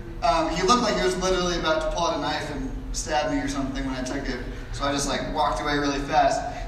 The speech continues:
But because w-, as Christians, our lives should not look the same as everyone else in our culture, right?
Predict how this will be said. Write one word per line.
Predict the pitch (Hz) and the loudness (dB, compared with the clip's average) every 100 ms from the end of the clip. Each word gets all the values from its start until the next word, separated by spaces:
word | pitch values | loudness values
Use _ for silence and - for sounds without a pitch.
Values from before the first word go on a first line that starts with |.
| - | 6
But | 226 214 - 220 - | 8 10 8 0 0
because | 220 220 233 - - - | 0 4 4 2 -2 -6
w-, | - 214 | -2 4
as | 226 - | 4 4
Christians, | 247 277 - 214 190 180 175 | 0 0 0 0 0 -2 -2
our | 160 208 | 0 4
lives | 190 170 170 - - - - | 6 6 6 4 0 -4 -2
should | 196 180 | -2 0
not | 180 208 208 185 | 2 2 2 0
look | 190 190 190 190 | 0 0 -2 -6
the | 170 | -4
same | - 202 202 185 165 165 165 - - - | -2 0 0 0 -2 -4 -6 -8 -8 -4
as | 175 165 165 165 | 2 4 4 2
everyone | - 185 190 185 | 0 0 2 2
else | 175 175 - | 4 4 2
in | |
our | 156 - | -2 0
culture, | 185 170 - - - - - - | 0 0 -2 -6 -8 -10 -10 -4
right? | 156 190 202 | 0 0 0